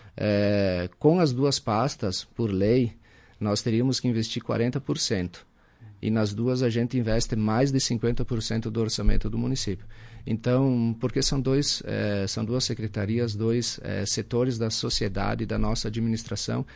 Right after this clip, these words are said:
que a gente quer fazer realmente um bom trabalho. E acreditamos que estamos fazendo.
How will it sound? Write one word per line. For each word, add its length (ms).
que 80
a 40
gente 200
quer 140
fazer 340
realmente 380
um 120
bom 240
trabalho. 560
E 140
acreditamos 680
que 80
estamos 340
fazendo. 460